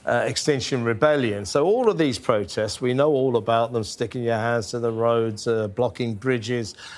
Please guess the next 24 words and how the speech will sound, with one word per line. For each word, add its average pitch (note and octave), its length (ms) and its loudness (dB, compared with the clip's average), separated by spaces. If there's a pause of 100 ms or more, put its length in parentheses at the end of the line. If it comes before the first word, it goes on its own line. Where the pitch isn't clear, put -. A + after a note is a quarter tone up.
(160)
uh, A2+ 400 -2
and, A#2 440 2
of A2+ 240 -6
course, B2 420 -2
uh, B2 160 2
Just A#2+ 240 -2
Stop A#2+ 260 -2
Oil's A#2+ 280 0
various F3 520 0
imaginative D3 960 0 (320)
demonstrations, A#2+ 1040 -2
uh, A#2+ 300 0
you B2 100 -6
know, A2+ 240 -8
uh, A#2 240 -8
invading A2+ 460 -8
sports B2 440 -8
events A2+ 420 -8
and A#2 120 -10
now A2+ 200 -6
the G#2+ 120 -12
stage, A#2+ 460 -4
et D#3 160 -8
cetera. - 480 -4